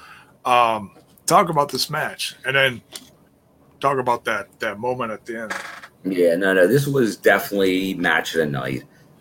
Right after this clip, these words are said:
Speaker 2: Um, it was match of that set of tapings. Um, Josh has been hitting it out of the park all year. T J P, just many matches, even beyond this year, honestly, since his singles run.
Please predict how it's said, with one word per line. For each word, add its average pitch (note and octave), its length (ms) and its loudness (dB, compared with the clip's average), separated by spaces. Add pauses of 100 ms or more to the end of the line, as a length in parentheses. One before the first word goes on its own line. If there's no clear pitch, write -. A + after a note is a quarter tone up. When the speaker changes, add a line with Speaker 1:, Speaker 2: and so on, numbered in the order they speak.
Speaker 2:
Um, D2+ 640 0 (140)
it G2+ 80 4
was F#2 180 2
match E2 360 2
of C#2 60 -2
that D2 260 0
set C2+ 240 2
of - 80 -4
tapings. C#2 640 -4 (360)
Um, D2+ 540 -2 (760)
Josh G2 400 6
has D#2+ 140 2
been D#2 400 0 (600)
hitting A2 220 2
it F2+ 80 6
out E2+ 140 6
of D#2 40 0
the D#2 80 2
park D2+ 320 0
all D2+ 180 2
year. C#2+ 440 0 (680)
T E2+ 200 -2
J D#2 260 -4
P, D2+ 640 0 (1000)
just F2+ 200 -2
many D2+ 480 0 (100)
matches, C2+ 360 -2
even A#2+ 480 2
beyond F#2 340 4
this C#2+ 180 -2
year, D2+ 220 2
honestly, A#1+ 460 -8 (160)
since - 420 -4 (240)
his F2+ 160 0
singles F2+ 400 0
run. D#2+ 300 0